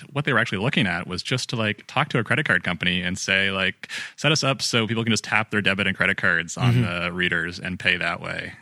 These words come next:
Speaker 1: And if the T T C had done that and the response was pretty positive to what they were looking at, uh, they would have, like, skipped ahead of almost every other major transit system
Speaker 2: Right.
Speaker 1: on, in the Western world, because that's finally where, you know, New York and Chicago and other,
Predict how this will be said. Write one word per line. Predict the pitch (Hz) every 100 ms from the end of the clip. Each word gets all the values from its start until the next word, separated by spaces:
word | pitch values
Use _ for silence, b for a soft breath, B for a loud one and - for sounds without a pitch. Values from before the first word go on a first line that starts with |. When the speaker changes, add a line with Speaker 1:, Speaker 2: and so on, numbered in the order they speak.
| -
Speaker 1:
And | 95 95 95 B B B
if | - 113 -
the |
T | 117 151
T |
C | 139 123
had | 87
done | 87 98
that | 120 147
and |
the | 101
response | 92 - 98 - - - -
was | 98
pretty | - 92
positive | - 92 90 113 113
to | - 113 107
what | 107
they | 104
were | 95
looking | 107 190
at, | 196 214 - -
uh, | 123 127
they | 123 143
would | 147
have, | 127
like, | 113 - _ _
skipped | - - 147
ahead | 110 113 131 98
of | 95 92
almost | 98 95 95
every | - 110 117
other | 104 -
major | 110 110
transit | 107 113 110
system | 104 - 101 92 -
Speaker 2:
Right. | 113 110
Speaker 1:
on, | 104 104 104 90
in | - 113
the | 107
Western | 120 - 110
world, | 113 151 110 90 B B B
because | 123
that's | 104 110 -
finally | - 107 104
where, | 95 90
you | 95
know, | 90
New | 92
York | 92 90
and | 98
Chicago | - 95 95 90 87
and |
other, | 92 90